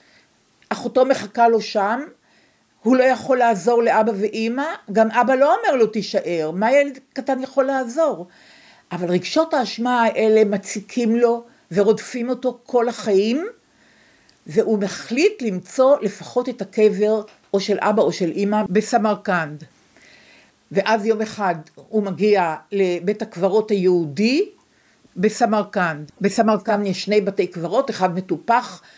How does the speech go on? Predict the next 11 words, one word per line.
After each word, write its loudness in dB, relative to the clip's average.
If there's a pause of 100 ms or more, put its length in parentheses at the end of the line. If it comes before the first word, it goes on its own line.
(480)
אה, 4
שני 0
קברות, 0 (100)
בתי 0
קברות 0
יהודיים, 2
אחד -2
מטופח, -6
אחד, -2 (180)
אה, -4
מוזנח. -6